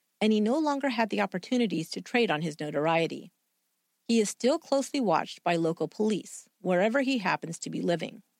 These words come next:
No one wants the cannibal to reemerge and strike again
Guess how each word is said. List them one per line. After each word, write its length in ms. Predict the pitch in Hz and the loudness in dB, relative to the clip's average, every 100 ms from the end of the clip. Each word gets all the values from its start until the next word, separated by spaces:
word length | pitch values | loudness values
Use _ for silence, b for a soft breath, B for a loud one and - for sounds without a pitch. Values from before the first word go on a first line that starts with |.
| _ _ _ _ _ _ - | _ _ _ _ _ _ 0
No 160 | 185 | 2
one 240 | 240 302 269 | 4 4 2
wants 220 | 262 - | 2 0
the 100 | 247 | -6
cannibal 480 | - 254 226 156 160 | -2 0 2 0 -4
to 160 | - | -2
reemerge 640 | 175 202 196 208 147 - - | 0 2 2 2 0 -2 -6
and 140 | 185 | -4
strike 280 | - 165 165 | 0 -2 -2
again 380 | 170 208 165 | -2 2 2